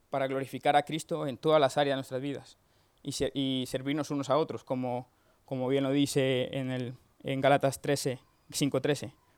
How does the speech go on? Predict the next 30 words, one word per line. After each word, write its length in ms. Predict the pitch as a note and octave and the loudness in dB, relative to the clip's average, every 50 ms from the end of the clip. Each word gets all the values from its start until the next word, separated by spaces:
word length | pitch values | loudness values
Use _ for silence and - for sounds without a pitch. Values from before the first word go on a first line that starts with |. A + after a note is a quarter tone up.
| _ - | _ -6
Porque 180 | C3+ C3+ B2+ | -4 -2 0
vosotros, 640 | B2+ C#3 C3+ - E3+ E3+ F3 F3+ F3 F3 E3+ - _ _ _ _ _ _ _ _ _ _ | 2 2 4 4 4 2 2 2 -2 -2 -2 -6 _ _ _ _ _ _ _ _ _ _
hermanos, 460 | - C3+ C3 C3+ C#3+ D3+ D#3+ D3+ - | -4 -2 0 0 0 0 0 0 0
a, 160 | D3+ C#3 A#2+ - _ _ _ _ _ _ _ _ _ | 0 0 0 -2 _ _ _ _ _ _ _ _ _
a 80 | - C#3 | 0 2
libertad 420 | C3+ C3+ C3+ C3 - D#3 E3 F3 | 2 4 2 4 6 6 6 6
fuisteis 340 | E3 - - D3+ - D#3 C3 | 4 0 -4 -2 -2 0 0
llamados, 520 | C3+ C#3 C#3+ D3+ C#3+ C3 A#2 - - - - _ | 0 2 2 2 0 0 -2 -6 -14 -20 -20 _
solamente 480 | - - D3 C#3+ D#3 D#3 E3 E3+ E3+ C#3+ | -6 -2 0 0 0 0 -2 -2 -2 -2
que 80 | E3+ | -2
no 80 | D#3 E3 | -2 -4
uséis 200 | D#3 - E3+ E3+ | -2 -2 -2 0
la 100 | E3+ E3 | 0 0
libertad 500 | D#3+ D#3 D#3 D3+ C#3+ - F3+ F#3 - - - _ _ _ _ _ _ - | 0 0 -2 -2 -2 0 0 0 0 -2 -8 _ _ _ _ _ _ -6
como 140 | D3+ C#3+ C#3+ | -4 -4 -2
ocasión 320 | C3+ C#3 C3 - D#3 D#3+ | -2 -2 -4 -2 -4 -4
para 160 | D#3 E3 C#3+ C#3 | -2 0 2 2
la 100 | C3+ C3+ | 2 2
carne, 240 | D3 C#3+ - B2 | 0 0 0 -2
sino 160 | - C3+ C3 B2 | -6 -8 -8 -6
servíos 500 | - B2+ C3 C3+ D3 E3 E3 E3 - - - | -6 -6 -4 -4 -4 -4 -4 -6 -6 -10 -10
de 140 | C3 C3+ C3 | -6 -6 -6
a-, 80 | - - _ _ _ _ _ _ _ - - | -6 -6 _ _ _ _ _ _ _ -10 -4
por 140 | C#3+ C3+ C3 | -2 -2 -2
amor 260 | B2 C3+ D3 D#3 D3 | 0 0 -2 -2 -2
los 160 | D3+ C3+ - | -2 -4 -4
unos 200 | D3 C#3 C3 - | -6 -6 -6 -4
a 60 | C#3 | -6
los 160 | C3+ B2 - | -6 -4 -4
otros. 340 | D3 C3 - - - - - | -6 -6 -8 -10 -16 -18 -20